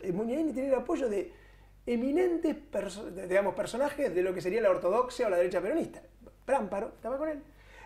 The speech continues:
eh, Izaguirre estaba con él, otros no. Pero claro, con lo cual, eh, y esa, a ver, yo me imagino lo que habrá sido esa, eh, esa reunión, porque ahí estaba Prámparo,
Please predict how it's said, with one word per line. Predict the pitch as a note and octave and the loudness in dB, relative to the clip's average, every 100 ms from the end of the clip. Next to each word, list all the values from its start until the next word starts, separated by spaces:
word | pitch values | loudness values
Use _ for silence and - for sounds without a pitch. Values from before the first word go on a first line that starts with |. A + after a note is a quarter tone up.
| - | -2
eh, | G3+ | 2
Izaguirre | G3 G#3+ A#3+ A3+ C4 A#3+ B3+ - | 2 2 0 2 0 2 0 0
estaba | D3 A#3 A3+ | -2 -2 0
con | D4 | 0
él, | G3 | 2
otros | G3 A#3+ C4 | 0 0 2
no. | D4+ C3+ - - - - - | 2 2 -6 -20 -20 -20 -6
Pero | - | 0
claro, | D#4+ C4 F#3 | 4 6 6
con | G3 | 2
lo | G#3 | 4
cual, | F3+ F3+ - - | 4 4 0 0
eh, | F3+ F3 F#3+ | 0 2 0
y | |
esa, | G#3+ A#3+ G3 E3+ | 2 2 2 2
a | E3+ | 4
ver, | D#3+ | 4
yo | B3 | 2
me | B3 | 2
imagino | G3+ B3+ A#3 | 2 2 2
lo | |
que | F#3 | 6
habrá | F#3+ G3+ | 6 6
sido | G#3 G#3 F#3+ | 4 0 0
esa, | F#3 F3 D3+ D#3 | 0 2 2 0
eh, | D3 | -2
esa | E3 - | 0 0
reunión, | E3 C4 | 2 2
porque | C4+ F#3+ | 0 0
ahí | G#3+ | 0
estaba | G3+ D#3+ | 2 2
Prámparo, | D#3+ B3 G#3 F#3+ F#3+ G#3 | 6 4 4 4 4 4